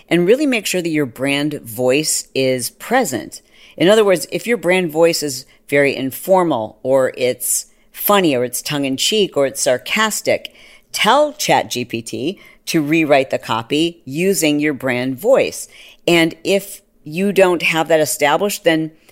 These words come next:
maybe your brand voice is similar to, I don't know, say the sense of humor of Jerry Seinfeld or the comforting professionalism of, say, a Martha Stewart. Like, you can pick a celebrity or someone who has a,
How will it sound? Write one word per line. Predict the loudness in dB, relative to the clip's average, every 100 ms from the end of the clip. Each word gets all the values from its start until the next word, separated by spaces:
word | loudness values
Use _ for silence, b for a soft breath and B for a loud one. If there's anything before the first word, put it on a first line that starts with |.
| b b -4
maybe | 0 2 2
your | 2
brand | 2 2 2 2
voice | 0 0
is | -2
similar | -2 -2 0 -2
to, | -4 -4 -2 -2 -2 -4
I |
don't | -4
know, | -4 -6
say | -2 0
the | 0 0
sense | -2 -2
of | -4
humor | -2 0 2
of | 0 -2
Jerry | -2 0 2
Seinfeld | 0 -2 -2 -2 0 0 -4 -12 _ _
or | 0 2
the | 0 -2 -4 -8 _
comforting | -8 -4 -2 -2 0 2 0 -2
professionalism | -6 -4 -2 -2 -2 -2 -2 -2 -4 -2
of, | 0 0 -2 -14 _ -10
say, | 0 2 2 0
a |
Martha | -2 -4 -2 -4
Stewart. | -2 2 2 2
Like, | -4 -4 B B B B _
you | -12 -2 0
can | 0 -2
pick | -2 -2 0
a | -2
celebrity | -2 -2 0 -2 -2 -2 -2
or | -2
someone | -4 -2 -2
who | -4
has | -4 -4
a, | -4